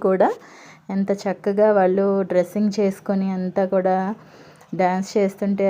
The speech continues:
అలా చూస్తున్నాం అనమాట మేము కూడా. చాలా అందంగా వేస్తున్నారండి. చిన్నపిల్లల గ్రూపు, పెద్దవాళ్ళ గ్రూపు చూస్తున్నారు కదా. ఫస్ట్ అయితే అంతా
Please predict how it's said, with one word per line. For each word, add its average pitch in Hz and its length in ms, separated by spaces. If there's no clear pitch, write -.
అలా 190 160
చూస్తున్నాం 190 540
అనమాట 180 280
మేము 175 240
కూడా. 170 200
చాలా 190 280
అందంగా 185 440
వేస్తున్నారండి. 185 800
చిన్నపిల్లల 185 580
గ్రూపు, 185 220
పెద్దవాళ్ళ 185 460
గ్రూపు 185 380
చూస్తున్నారు 196 540
కదా. 190 200
ఫస్ట్ - 300
అయితే 220 220
అంతా 202 200